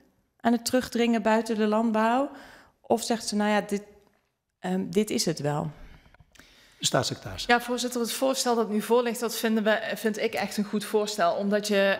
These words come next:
Speaker 3: ehm, ervoor zorgt dat je in trappen kunt werken. Hè? Dus, eh, zoals we het ook al eerder hebben gezegd. Dus je zet in eerste instantie in op preventie. Vervolgens kijk je naar niet-chemische bestrijdingsmiddelen. En pas in het allerergste geval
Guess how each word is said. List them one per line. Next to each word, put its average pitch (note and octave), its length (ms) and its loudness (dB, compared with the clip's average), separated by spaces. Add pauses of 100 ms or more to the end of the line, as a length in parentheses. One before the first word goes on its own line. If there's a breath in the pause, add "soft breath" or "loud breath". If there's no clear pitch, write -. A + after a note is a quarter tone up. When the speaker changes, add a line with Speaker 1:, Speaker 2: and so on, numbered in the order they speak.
Speaker 3:
ehm, F#3 400 2
ervoor G3 320 -2
zorgt A3 360 2
dat F#3+ 180 0
je F#3 160 0
in F3+ 300 -2
trappen A3+ 480 0 (140)
kunt F3+ 240 0
werken. A#3+ 600 0
Hè? B3 240 -2
Dus, G3+ 260 0
eh, - 140 -2
zoals F#3+ 280 2
we - 60 -8
het - 120 -6
ook F#3 140 0
al F3 180 4
eerder E3+ 240 0
hebben D#3+ 200 -2
gezegd. A3 360 -2
Dus G3+ 160 -4
je F3 280 -4
zet G#3 340 0
in - 180 -4
eerste A#3 320 0
instantie - 480 -4
in E3 120 -4
op D#3+ 80 -6
preventie. A#3 680 -2 (360 loud breath)
Vervolgens G#3+ 540 0
kijk F3 240 2
je - 80 -8
naar E3 160 2
niet-chemische G#3 600 0
bestrijdingsmiddelen. F#3 800 -2
En F3+ 100 -2
pas F3+ 180 -4
in F#3 80 0
het F3 140 -6 (120)
allerergste - 1500 -2
geval G3+ 540 0